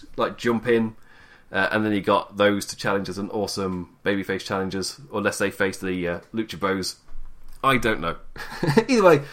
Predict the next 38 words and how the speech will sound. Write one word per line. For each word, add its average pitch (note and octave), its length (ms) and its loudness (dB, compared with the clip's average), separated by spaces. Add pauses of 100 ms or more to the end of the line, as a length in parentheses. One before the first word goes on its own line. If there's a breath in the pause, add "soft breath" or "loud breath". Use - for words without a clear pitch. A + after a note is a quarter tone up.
(140 loud breath)
this E3+ 100 0
tournament G3+ 360 8
has E3 180 6
set D3 180 2
up D3 160 4
initially C3+ 580 4
a G2+ 240 0
really A2+ 440 2
strong D#3 640 4
high A#2 180 6
standard G2+ 400 0
for G2 80 -6
the F#2 80 -4
division. E2+ 440 -4 (540 soft breath)
Uh, F2 160 2 (420)
and, B2+ 200 2
oh A3+ 160 10
no, G#3+ 180 8
I'm D#3 80 4
an G3 80 4
idiot. B2+ 380 4 (220 soft breath)
There's D3 140 2
the C#3+ 80 4
Young E3 220 8
Bucks B2+ 300 4
and A#2 160 2
Santana A#2+ 360 0
Ortiz. A2+ 440 0
I - 60 -6
can't B2 300 2
remember A2+ 200 2
what A2 120 0
Santana A2 400 -2
Ortiz, A#2 300 -4
like, B2+ 160 2 (240)
Pride C#3+ 440 6
and A2 240 2 (120)
Power, A2+ 500 6